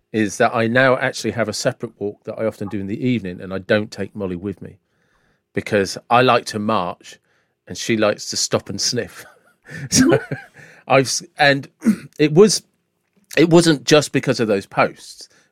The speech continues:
Speaker 1: but that's probably subconsciously where it came from. It was just like, I, I, I want to get more walking in as part of my exercise routine. And like I said, I, I want to march, like I, I'm on a f-, you know,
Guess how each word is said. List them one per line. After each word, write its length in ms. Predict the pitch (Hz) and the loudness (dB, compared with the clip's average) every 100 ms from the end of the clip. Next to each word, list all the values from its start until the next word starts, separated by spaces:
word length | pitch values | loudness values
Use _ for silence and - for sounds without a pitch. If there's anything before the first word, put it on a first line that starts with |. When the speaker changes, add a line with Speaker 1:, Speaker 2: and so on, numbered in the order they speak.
| - | -6
Speaker 1:
but 80 | 113 | 0
that's 160 | 123 | 0
probably 300 | - 127 104 | 2 0 2
subconsciously 680 | - 110 - 123 110 104 98 | 0 0 2 0 0 -10 -8
where 220 | 92 101 | -2 -2
it 100 | 85 | -2
came 200 | - 104 | -4 -8
from. 220 | 92 85 85 | -8 -12 -14
It 40 | |
was 80 | 87 | -14
just 240 | 104 - | -12 -10
like, 240 | 95 92 - _ _ _ | -8 -10 -12 _ _ _
I, 100 | - 117 | -6 -2
I, 200 | 117 120 | 2 2
I 140 | 110 | 2
want 240 | 110 113 113 | 2 0 -2
to 100 | 101 | -6
get 240 | - 113 | -2 -2
more 200 | 113 104 | -2 -4
walking 380 | 95 117 - 92 | -2 -2 -2 -8
in 200 | 90 107 _ - - | -12 -16 _ -20 -18
as 100 | 95 | -18
part 240 | - 117 92 | -8 -4 -4
of 80 | 95 | -4
my 160 | 98 | -4
exercise 460 | 107 - - 95 85 | -6 -8 -10 -10 -10
routine. 420 | 85 - 95 113 _ _ _ _ _ - | -16 -16 -16 -16 _ _ _ _ _ -4
And 400 | 101 95 92 85 _ _ _ _ _ _ - | 0 0 -2 -10 _ _ _ _ _ _ -6
like 120 | 104 | -6
I 40 | |
said, 160 | - 107 | -4 0
I, 120 | 98 - | 0 2
I 120 | 107 | 2
want 260 | 110 104 | 4 2
to 100 | - | -2
march, 460 | 92 107 95 - - | -4 -2 -2 -4 -8
like 180 | 90 - | -8 -6
I, 120 | 87 - | -12 -10
I'm 160 | 90 | -12
on 120 | 90 | -12
a 20 | 85 | -16
f-, 160 | - - | -20 -16
you 120 | 98 | -14
know, 100 | - | -14